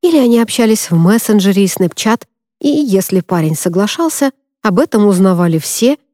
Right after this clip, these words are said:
и ждали с нетерпением результата, а на следующий день обязательно проводили разбор полетов.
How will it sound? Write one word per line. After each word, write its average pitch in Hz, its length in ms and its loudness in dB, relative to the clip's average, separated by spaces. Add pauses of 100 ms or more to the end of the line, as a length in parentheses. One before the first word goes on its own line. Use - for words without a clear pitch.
(160)
и 302 80 0
ждали 190 380 0
с - 100 -8
нетерпением 185 640 0
результата, 175 720 -2 (360)
а 302 100 2
на 240 120 2
следующий 202 600 0
день 254 260 2 (120)
обязательно 233 800 0
проводили 202 520 0
разбор 185 420 0
полетов. 180 480 -2